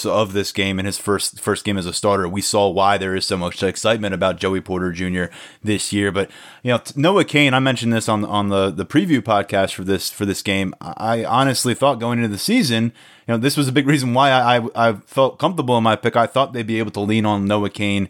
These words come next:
and I, I really thought he would have a shot to, to maybe lead this conference in rushing yards. And, and it just eerily reminiscent, Sean, of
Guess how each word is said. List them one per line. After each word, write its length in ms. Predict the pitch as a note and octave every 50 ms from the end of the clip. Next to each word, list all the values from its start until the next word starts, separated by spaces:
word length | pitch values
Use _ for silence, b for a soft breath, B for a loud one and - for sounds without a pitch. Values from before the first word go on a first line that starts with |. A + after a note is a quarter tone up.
| B B B B B B B
and 380 | G2 G2+ G#2 G#2 G#2 G#2 G2
I, 80 | E2+ - -
I 40 | G#2+
really 240 | A#2 A#2 A2+ A2 G2+
thought 220 | - A2+ G#2+ G#2+
he 60 | G#2
would 120 | G#2 G#2 G2+
have 180 | G#2+ G#2 G2+
a 60 | G2+
shot 340 | - - A2 G#2 G2+ G2+ - -
to, 120 | G#2 G2
to 140 | - - G2
maybe 260 | G2+ G2+ G#2+ A#2 A2+
lead 220 | A#2 C#3+ F3 E3+
this 160 | C#3 B2 - -
conference 500 | - B2+ A2 G#2+ - - G#2+ F#2 - G#2
in 160 | G#2+ G#2+ G2+
rushing 380 | F#2+ F2+ - - G2 F#2 F2+
yards. 340 | F2 E2+ E2 E2 D#2+ - -
And, 140 | F#2 F#2+ F2
and 240 | F#2 G#2 G#2 G#2 G2+
it 160 | G2+ G#2+ -
just 260 | - C3 - - - -
eerily 480 | C3+ C3+ D3+ D#3+ F#3 G3 F#3 G3 F#3+ F3
reminiscent, 720 | C#3 C3 C#3 C#3 C3+ A#2+ A2+ A#2 A#2 - - A#2 G#2+ F#2+ -
Sean, 380 | - - G#2 G2+ G#2 G2+ G2+
of 200 | G2 G2 F#2+ -